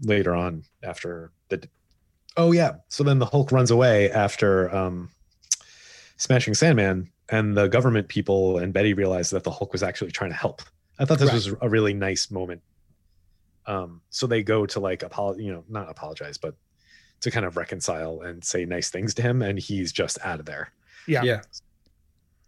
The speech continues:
Speaker 1: Uh,
Speaker 3: And
Speaker 1: so he
Speaker 3: Sandman reconstitutes as he always does.
Speaker 1: Yep, and from the shadows plans his evil return.
Speaker 3: I,
Speaker 1: Waha.
Speaker 3: I thought this was interesting that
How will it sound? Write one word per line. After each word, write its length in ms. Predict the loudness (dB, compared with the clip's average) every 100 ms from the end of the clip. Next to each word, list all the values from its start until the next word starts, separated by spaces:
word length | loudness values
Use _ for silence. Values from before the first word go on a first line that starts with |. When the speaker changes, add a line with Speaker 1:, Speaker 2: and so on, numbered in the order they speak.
| -10
Speaker 1:
Uh, 180 | -4 -2
Speaker 3:
And 120 | -2
Speaker 1:
so 100 | 0
he 60 | 2
Speaker 3:
Sandman 400 | 2 2 0 0
reconstitutes 840 | -2 -4 -4 -4 -6 -6 -6 -6 -8
as 120 | -8
he 140 | -10
always 360 | -10 -12 -12 -12
does. 400 | -10 -8 -6 -2
Speaker 1:
Yep, 260 | -2 -2
and 220 | -6 -6 -2
from 120 | 0
the 60 | 0
shadows 580 | 2 2 4 2 2
plans 400 | -2 -2 -2 -2 -6
his 500 | -4 -2 0 -2 -6 -20 _ -20 -6
evil 320 | 0 2 2 0
return. 440 | -2 -2 -4 -8 -14 -12
Speaker 3:
I, 40 | -10
Speaker 1:
Waha. 440 | -8 -10 -10 -16 -14 -8
Speaker 3:
I 80 |
thought 220 | -6 -6 -4
this 180 | -6
was 140 | -4 -4
interesting 560 | -4 -4 -4 -4 -2
that 320 | -2 -2 -6